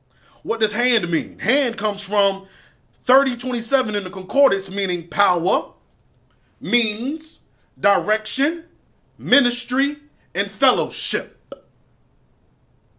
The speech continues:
So a good warrior is ordered by Olodumare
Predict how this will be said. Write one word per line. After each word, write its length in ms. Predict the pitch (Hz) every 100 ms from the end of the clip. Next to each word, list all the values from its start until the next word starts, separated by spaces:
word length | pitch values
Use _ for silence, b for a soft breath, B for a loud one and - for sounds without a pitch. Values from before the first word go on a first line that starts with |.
| _ b b -
So 400 | - 226 220 175
a 40 |
good 320 | 170 320 262
warrior 540 | 285 339 285 180 117 - _ _ _ - 196 202 226 233 _ _ _ _ _ _ _
is 200 | 233 233 277
ordered 520 | 330 320 226 220 - _ _ -
by 160 | 214
Olodumare 880 | 220 214 220 214 226 269 285 208 -